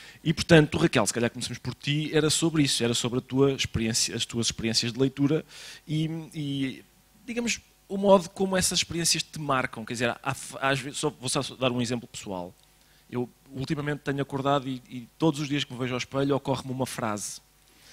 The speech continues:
de uma peça do Shakespeare que se chama Henrique quarto, é no, na fase, na fase em que o filho do Henrique quarto já é Henrique quinto e ele, e ele vira-se para o, é o príncipe Hal, ele vira-se para o Falstaff e diz-lhe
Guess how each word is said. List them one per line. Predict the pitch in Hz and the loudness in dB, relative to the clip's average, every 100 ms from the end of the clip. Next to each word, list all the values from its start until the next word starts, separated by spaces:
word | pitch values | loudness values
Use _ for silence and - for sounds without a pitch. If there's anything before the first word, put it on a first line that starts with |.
| - - - | -20 -20 -12
de | 117 | -4
uma | 131 127 | 0 4
peça | 139 143 - | 6 6 4
do | 131 | 0
Shakespeare | 131 127 - - 127 120 | 2 2 2 -6 -6 -4
que | |
se | - | -6
chama | 113 110 98 | -4 -8 -8
Henrique | 123 156 - | -6 -6 -8
quarto, | 123 107 104 - | -2 -2 -2 -6
é | 117 | -8
no, | 123 117 | -8 -10
na | 117 | -12
fase, | - 123 110 - - - - - | -2 -2 0 -8 -14 -20 -20 -16
na | - | -10
fase | - 123 123 | -2 -2 -2
em | |
que | 123 | -6
o | |
filho | - 143 127 | -6 -6 -4
do | |
Henrique | 123 139 - | -4 -4 -2
quarto | 131 120 - 98 101 | -2 -2 -4 -20 -6
já | 113 135 | 2 4
é | 139 | 4
Henrique | 135 123 131 - | 2 0 -4 -4
quinto | 151 127 - 151 _ - - - - - | -4 -4 -8 -20 _ -20 -20 -20 -20 -18
e | 117 127 | -4 4
ele, | 143 147 139 | 6 6 0
e | 143 147 | -2 0
ele | 147 135 | 0 -2
vira-se | 143 160 165 - | 0 2 2 -2
para | - 175 | -4 0
o, | 160 156 _ _ _ _ - | 2 0 _ _ _ _ -6
é | 120 | -4
o | 117 | -2
príncipe | 127 - - | -4 -4 0
Hal, | 147 160 | 0 2
ele | 143 | 2
vira-se | 135 143 131 | 4 0 0
para | - | -2
o | 127 120 | -2 -2
Falstaff | - 147 - 139 - 131 | -4 -4 -4 -8 -8 -8
e | |
diz-lhe | 127 135 127 135 | -4 -4 0 -2